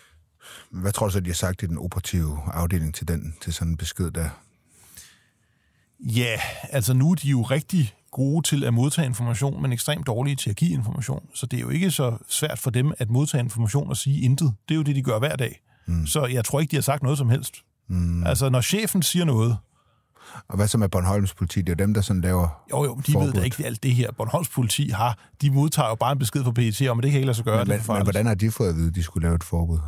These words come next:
Speaker 2: Det har de fået at vide af P E T, men på det tidspunkt er det jo blevet hvidvasket. Altså, det, hvidvasken af forbuddet er jo sket på det tidspunkt, sikkerhedsafdelingen modtager det, de tror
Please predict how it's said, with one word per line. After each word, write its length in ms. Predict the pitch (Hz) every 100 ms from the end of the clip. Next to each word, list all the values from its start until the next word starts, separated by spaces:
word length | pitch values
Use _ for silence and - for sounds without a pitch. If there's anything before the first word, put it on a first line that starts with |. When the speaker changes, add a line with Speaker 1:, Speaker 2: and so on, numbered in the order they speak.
| 76 - _ -
Speaker 2:
Det 80 | 208
har 40 |
de 100 | 202
fået 120 | 131
at 60 | 120
vide 80 | 170
af 60 |
P 40 | 131
E 80 |
T, 220 | 107 156 143
men 100 | 110
på 80 |
det 160 | 117 214
tidspunkt 420 | - 196 180 165
er 40 | 123
det 80 |
jo 80 | 120
blevet 220 | 101 123
hvidvasket. 520 | 113 196 185 - - 127 _ _ _ _
Altså, 300 | 131 127 131 123 -
det, 100 | 151
hvidvasken 760 | 127 117 196 233 135 - 139 135
af 80 | 123
forbuddet 440 | 143 165 156 143
er 40 | 151
jo 80 |
sket 320 | 165 - 170 135
på 80 |
det 140 | 143 147
tidspunkt, 400 | 175 - 147 -
sikkerhedsafdelingen 640 | 156 160 127 117 123 135
modtager 340 | 127 - 156 127
det, 240 | 151 -
de 60 | 156
tror 460 | - 127 202 -